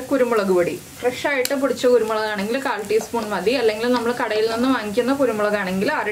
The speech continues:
ടീസ്പൂൺ വരെ ചേർത്ത് കൊടുക്കാം. അപ്പോൾ മസാലപ്പൊടി നിങ്ങൾക്ക് കറിയിൽ കുറവാണെന്നുണ്ടെങ്കിൽ കാൽ ടീസ്പൂൺ ഗരം മസാലയും കൂടി ചേർക്കാം ട്ടോ ഈ ഒരു സമയത്ത്. ഞാനിപ്പോൾ ഗരം മസാല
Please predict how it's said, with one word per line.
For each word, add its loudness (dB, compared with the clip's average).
ടീസ്പൂൺ 0
വരെ 0
ചേർത്ത് 0
കൊടുക്കാം. 0
അപ്പോൾ 0
മസാലപ്പൊടി 0
നിങ്ങൾക്ക് 2
കറിയിൽ 2
കുറവാണെന്നുണ്ടെങ്കിൽ 0
കാൽ 0
ടീസ്പൂൺ 0
ഗരം 0
മസാലയും -2
കൂടി 2
ചേർക്കാം -2
ട്ടോ -2
ഈ -2
ഒരു 0
സമയത്ത്. 0
ഞാനിപ്പോൾ -2
ഗരം 0
മസാല 0